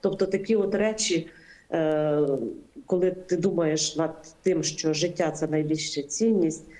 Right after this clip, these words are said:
я дуже-дуже прошу, щоб звернули увагу на тимчасово окуповані території.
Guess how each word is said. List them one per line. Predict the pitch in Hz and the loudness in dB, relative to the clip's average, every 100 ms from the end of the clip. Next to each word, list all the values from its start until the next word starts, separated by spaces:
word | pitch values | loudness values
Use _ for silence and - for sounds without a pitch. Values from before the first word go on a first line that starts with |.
| - _ - | -20 _ -6
я | 160 170 | -2 0
дуже-дуже | 202 226 214 214 196 151 | 2 2 0 2 2 2
прошу, | 156 151 143 - | 0 0 -2 -2
щоб | - - - | -6 -6 -6
звернули | 143 143 156 202 220 | -8 -4 0 2 4
увагу | 156 147 147 143 | 2 0 -2 0
на | 143 | -2
тимчасово | 143 147 - - 190 185 | -2 -4 -4 -4 -2 0
окуповані | 156 - - 165 165 160 | -2 -4 -4 0 2 0
території. | 156 151 147 123 - | 0 -4 -6 -8 -8